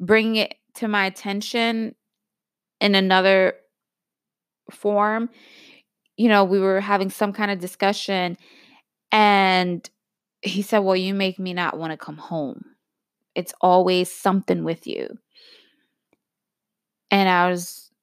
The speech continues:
just, like, taken back by that. And I know at the time I had a lot going on. You know, I'm pregnant, I'm in pain, and, you know, gestational diabetes, preeclampsia, always having to go to the doctor. I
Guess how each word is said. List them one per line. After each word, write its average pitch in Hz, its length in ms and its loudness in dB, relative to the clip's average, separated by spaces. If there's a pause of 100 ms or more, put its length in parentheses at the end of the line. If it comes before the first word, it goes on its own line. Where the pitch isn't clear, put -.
just, - 360 -4
like, 170 260 0 (340)
taken 190 300 -4
back 190 300 2
by 139 180 -4
that. 50 260 -8 (1400)
And 214 120 2
I 247 120 4
know 254 420 6
at 202 200 2
the 226 100 2
time 208 600 0 (300)
I 202 140 4
had 226 200 4
a 214 60 6
lot 185 280 2
going 185 280 -2
on. 170 420 -2 (400)
You - 80 -8
know, 147 60 -4
I'm 143 120 -8
pregnant, 220 760 0
I'm 160 120 -10
in 151 100 -10
pain, 214 680 4 (640)
and, 170 680 0 (280)
you 202 140 0
know, 165 260 -2
gestational 170 520 -8
diabetes, 208 540 0
preeclampsia, 214 640 -4
always 196 220 2
having 214 380 2
to 214 60 4
go 214 140 4
to 214 200 -6
the 185 40 -12
doctor. 185 360 -4
I 165 180 -6